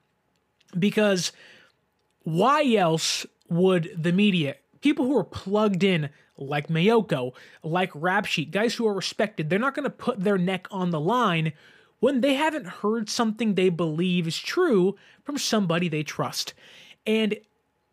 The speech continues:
yes, it could very well be opinion,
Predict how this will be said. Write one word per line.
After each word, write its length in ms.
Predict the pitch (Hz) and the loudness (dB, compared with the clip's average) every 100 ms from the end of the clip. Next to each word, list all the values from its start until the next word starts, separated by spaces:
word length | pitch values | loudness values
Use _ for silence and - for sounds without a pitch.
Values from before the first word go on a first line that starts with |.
| _ _ - | _ _ -8
yes, 560 | 170 180 247 - - - | -2 0 0 -2 -6 -4
it 160 | 214 | -4
could 160 | - 214 | -2 -2
very 200 | 175 202 | -2 0
well 140 | 208 | 0
be 160 | 175 190 | 0 -2
opinion, 800 | 151 - - 277 247 131 - | -4 -8 -4 -2 -2 -4 -8